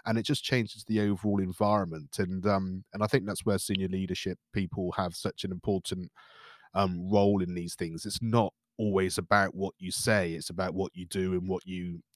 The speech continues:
you allow to be implemented to help those things, and like you say, it can be such a small thing, it doesn't have to be, "We're gonna dedicate an entire week to something," it's about this moment,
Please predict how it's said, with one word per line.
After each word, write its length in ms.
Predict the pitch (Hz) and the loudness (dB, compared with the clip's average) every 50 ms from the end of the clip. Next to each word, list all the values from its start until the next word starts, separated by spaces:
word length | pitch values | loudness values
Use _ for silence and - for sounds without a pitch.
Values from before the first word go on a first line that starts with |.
| _ - | _ -8
you 160 | 107 110 98 | -4 -2 -2
allow 360 | 95 95 101 107 104 98 98 92 | 0 0 2 2 2 2 0 -2
to 200 | - - 95 92 | -2 -2 -2 -2
be 200 | - 104 95 95 | -2 -2 0 0
implemented 680 | 107 110 - - 92 85 87 87 85 - 92 82 80 - | 0 0 -2 -2 -4 -2 -4 -4 -4 -6 -8 -8 -6 -6
to 100 | 92 80 | -4 0
help 280 | - 110 110 - - - | 2 0 0 0 -2 -6
those 240 | 85 85 85 82 | -6 -6 -6 -6
things, 240 | - 85 82 82 - | -8 -10 -10 -8 -8
and 80 | 92 98 | -6 -4
like 120 | 104 101 - | -4 -4 -4
you 40 | |
say, 220 | - - 131 131 101 | -4 -2 -2 -2 -2
it 60 | - | -2
can 140 | - - 101 | -4 -6 -4
be 100 | 95 101 | -4 -2
such 260 | - - 135 - - | -2 -2 -4 -4 -6
a 40 | - | -6
small 380 | - - - - 117 117 117 104 | -6 -6 -4 -2 0 0 0 0
thing, 220 | - - 120 107 | -2 -2 -2 -2
it 100 | 92 80 | -2 -2
doesn't 240 | - 107 - 104 85 | -4 -4 -4 -4 -4
have 200 | - 110 101 - | -4 -4 -4 -4
to 80 | - 90 | -6 -4
be, 180 | - 110 113 95 | 0 0 0 0
"We're 140 | 90 90 | 0 -2
gonna 160 | - 98 92 87 | -2 -2 -4 -4
dedicate 520 | 85 - 95 87 92 - - 104 92 82 | -2 -2 -2 -2 -2 0 0 0 0 0
an 80 | 90 92 | -2 -4
entire 360 | 90 87 - - 101 92 87 | -6 -4 0 0 2 2 2
week 240 | 85 92 104 107 - | 0 0 -2 -2 -2
to 100 | - - | -6 -10
something," 380 | - - 85 - - - 90 85 | -8 -8 -8 -8 -8 -8 -8 -6
it's 120 | 82 - | -6 -6
about 320 | 98 - 104 104 98 - 87 92 | -2 0 0 0 0 -2 -4 -2
this 200 | 101 104 95 - - | -2 -2 -2 0 0
moment, 520 | 104 104 104 101 90 87 85 82 - - | 2 2 2 2 2 -2 -4 -6 -8 -12